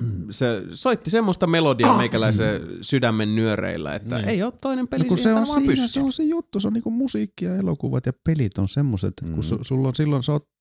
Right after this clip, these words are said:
Speaker 2: täysin, sulla on toi niinku se, toi tota, kilpi pois päältä. Se on niinku, sä oot, sun sielu vastauttaa sen kaiken niinku suoraan.
Speaker 1: Mm,
Speaker 2: Kyllä.
Speaker 1: kyllä.
Speaker 2: Se koskettaa sinne.
Speaker 3: Aika
Speaker 2: No
Speaker 3: mahtavaa.
Speaker 2: siinä,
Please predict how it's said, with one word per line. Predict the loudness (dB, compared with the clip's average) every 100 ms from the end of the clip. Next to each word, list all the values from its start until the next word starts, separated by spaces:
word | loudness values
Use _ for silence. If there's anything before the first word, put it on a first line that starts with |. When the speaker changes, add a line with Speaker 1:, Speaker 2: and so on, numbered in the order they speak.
| -4
Speaker 2:
täysin, | 0 2 2
sulla | 2 0
on | 0
toi | -2
niinku | -2 -2 -6 -6 -20 _ _ _ _ _ _ _ _ _ _ -20 -20 _ _ -2
se, | -2 -4 _ _ _ _ _ _ _ _ _ _ _ _ _ _
toi | -8 -8
tota, | -8 -6 -8 -4
kilpi | 0 0 2 0
pois | 0 0 0 -2
päältä. | 0 0 -4 -6
Se | -4
on | -4
niinku, | -4 -4
sä | -2
oot, | -2 -4 -18 _ -8
sun | -4 0
sielu | 2 4 2 2
vastauttaa | 0 -2 -4 -4 -6 -4
sen | -2 0
kaiken | 0 0 -2 -6 -6
niinku | -4 -4
suoraan. | -2 2 2 0 -4 -2
Speaker 1:
Mm, | -2 -4 -2
Speaker 2:
Kyllä. | 0 0
Speaker 1:
kyllä. | -2 -2
Speaker 2:
Se | 0
koskettaa | 0 0 -4 -4 -2
sinne. | -2 -2 -10 _ -20
Speaker 3:
Aika | -20 _
Speaker 2:
No | -18
Speaker 3:
mahtavaa. | -14 -4 -4
Speaker 2:
siinä, | 0 -2 -4